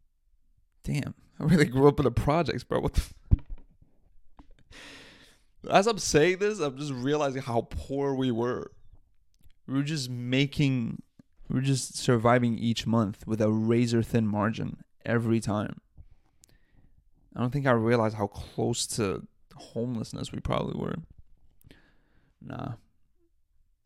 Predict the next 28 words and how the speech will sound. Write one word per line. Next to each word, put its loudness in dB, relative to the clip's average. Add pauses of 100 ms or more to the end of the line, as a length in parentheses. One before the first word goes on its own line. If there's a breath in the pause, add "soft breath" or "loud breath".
(100)
Uh, -4
my -4
parents -2
were -4
hardworking. -6 (220)
Shout -4
out, -2 (120)
shout -6
out -4
parents, -4
man. -6 (500)
Shout -6
out -4
my -8
parents. -8 (2250 soft breath)
Shout -8
out -4
my -6
parents. -2 (1300 soft breath)
Maybe -4
that's -4
where -6
I -4
get -6
it -8
from, -6 (180)
working -10
hard. -4